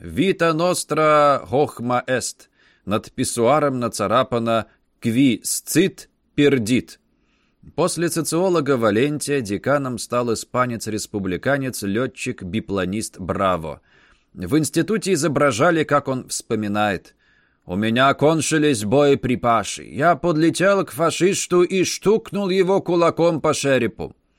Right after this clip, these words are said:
Я подал ему долгий бюллетень, диагноз гипертония, и попросил свободного посещения.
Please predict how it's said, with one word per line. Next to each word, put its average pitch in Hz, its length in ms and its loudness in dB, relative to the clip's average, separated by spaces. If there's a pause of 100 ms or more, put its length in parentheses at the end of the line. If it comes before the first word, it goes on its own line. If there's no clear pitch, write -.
(480)
Я 107 220 0
подал 120 460 0
ему 107 280 -4
долгий 107 420 -2
бюллетень, 101 680 -4 (180)
диагноз 120 720 0
гипертония, 113 1040 -2 (180)
и 131 140 0
попросил 147 640 0
свободного 135 760 0
посещения. 90 1000 -8